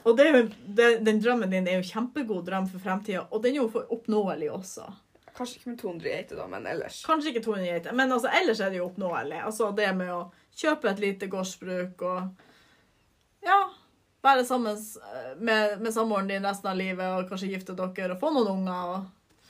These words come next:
Speaker 1: og en hel masse dyr.
Speaker 2: Ja.
Speaker 1: Eh, jeg har jo klart, jeg har, jeg har mo-,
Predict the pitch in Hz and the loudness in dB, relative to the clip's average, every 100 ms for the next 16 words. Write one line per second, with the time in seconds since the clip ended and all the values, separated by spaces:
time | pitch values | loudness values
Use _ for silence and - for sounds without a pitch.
0 | _ - 190 180 165 127 117 - _ - | _ -6 -4 -4 -6 -10 -12 -14 _ -4
1 | 214 - - _ _ _ _ - - _ | -4 -4 -14 _ _ _ _ -20 -20 _
2 | _ - 190 185 - 254 285 254 214 220 | _ -8 -4 -4 4 6 8 6 4 2
3 | 214 214 - 247 254 285 262 254 254 294 | 0 0 -2 0 4 4 4 2 2 0
4 | 262 240 247 240 | 0 -2 -4 -4